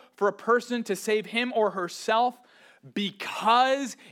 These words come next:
in our own flesh it is impossible to love Jesus more than we love the stuff of this world. It is impossible to treasure Jesus more than riches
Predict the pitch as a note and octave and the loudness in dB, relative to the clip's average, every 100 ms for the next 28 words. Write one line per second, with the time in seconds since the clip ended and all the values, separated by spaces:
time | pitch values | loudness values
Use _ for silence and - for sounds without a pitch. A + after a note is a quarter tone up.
0 | - G3 F#3+ F#3 F#3 A3+ C4+ B3+ A3 B3+ | -8 -2 2 2 0 0 0 -2 0 0
1 | B3+ - B3 A3+ A#3 G#3+ - A3 A#3 - | -2 -6 -4 -2 -2 -4 -4 0 0 -2
2 | B3 B3+ B3+ - A3 F#3+ G#3+ A#3+ B3 F#3+ | -2 -2 -2 -6 -4 0 4 4 2 -6
3 | - G3 B3+ F#3 G#3+ - - _ _ _ | -8 -4 -2 0 -2 -4 -12 _ _ _
4 | _ _ _ D3+ F3 G#3 B3 C4 B3+ B3 | _ _ _ -10 -4 2 4 4 2 0
5 | A#3+ B3 - B3 A3 G#3+ A3+ - A#3+ C4 | 0 -2 -2 -2 -2 -4 -4 -2 0 0
6 | G3 G#2+ _ _ _ _ _ _ _ _ | 0 -6 _ _ _ _ _ _ _ _
7 | _ _ _ _ _ _ _ _ B3+ C4 | _ _ _ _ _ _ _ _ -4 -2
8 | A#3+ A#3 G3+ - G#3+ A#3+ B3 C#4 C4 - | 0 -2 -6 -4 0 2 0 -2 -2 -2
9 | - G#3 - - F#3+ A3+ C4 B3 D4 F3 | -4 -6 -8 -10 2 2 2 0 -6 -6
10 | B3 A#3+ F#3+ F#3 F#3 _ _ - D3+ F#3 | -4 -2 -2 -4 -6 _ _ -14 -6 2
11 | A#3+ C#4+ C#4 B3+ C4+ C#4+ - D3+ G3 A3 | 4 4 0 0 -2 -2 -2 -4 -4 -8
12 | - | -16